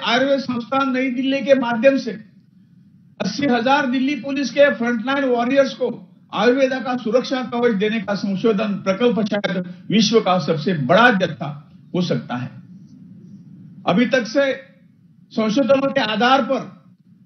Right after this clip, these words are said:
यह दिखाई देता है कि अल्प तथा मध्यम स्थिति के कोविड के रुग्ण आयुर्वेद उपचार से दो से तीन दिन में स्वस्थ हो, हो जाते हैं और चार से पांच दिनों में laboratory test भी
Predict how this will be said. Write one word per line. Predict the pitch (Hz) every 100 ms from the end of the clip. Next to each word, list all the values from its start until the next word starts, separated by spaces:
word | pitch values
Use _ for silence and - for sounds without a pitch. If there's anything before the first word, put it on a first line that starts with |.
| _
यह | - 247
दिखाई | 220 - 254 277
देता | 262 214 269
है | 294
कि | 240 226 - -
अल्प | 262 247 277 262
तथा | 214 240
मध्यम | 214 196 202 285
स्थिति | 269 240 254
के | 226 240
कोविड | 214 220 269 208
के | 233
रुग्ण | 208 240 190 147 - - - -
आयुर्वेद | 180 240 254 233
उपचार | - 180 180 226 254 254
से | 247 233 175 - -
दो | 139 226
से | 220 214 175
तीन | 240 247
दिन | 208 202
में | 190 156
स्वस्थ | 165 - 185
हो, | 175 175
हो | 143 190 160
जाते | 147 143 147
हैं | - - - - - - -
और | 220
चार | - 226 247 277
से | 233 240
पांच | 254 269 285
दिनों | 269 269
में | 262 254 147 - - - - -
laboratory | 214 262 247 277 240
test | 254 262 -
भी | 208